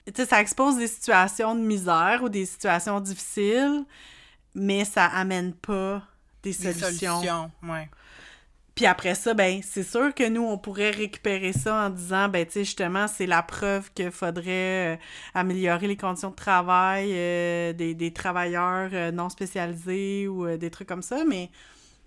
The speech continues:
Speaker 1: je trouve que ça lève le voile sur certaines réalités sociales. Je pense que c'est ça que j'aime.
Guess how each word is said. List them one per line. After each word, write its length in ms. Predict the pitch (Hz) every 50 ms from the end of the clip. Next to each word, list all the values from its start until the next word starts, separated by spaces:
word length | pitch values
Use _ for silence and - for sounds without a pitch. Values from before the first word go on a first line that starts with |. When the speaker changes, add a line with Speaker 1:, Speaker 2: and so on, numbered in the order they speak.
| _ _ _ _
Speaker 1:
je 40 | -
trouve 140 | 220 220 226
que 80 | 262
ça 200 | 247 - 220 190
lève 220 | 190 196 214 226 240
le 80 | 226
voile 320 | 208 196 208 208 208 233 233
sur 180 | - 226 202
certaines 420 | - - 196 190 - 214 214 220 226
réalités 440 | 226 214 196 185 185 180 - 233
sociales. 680 | 226 - 233 202 196 - - 208 208 226 247 269 262 233
Je 80 | -
pense 200 | - 220 220 220
que 100 | - 233
c'est 120 | - 208 196
ça 180 | - 220 226
que 60 | 208 196
j'aime. 400 | 180 190 196 214 233 240 233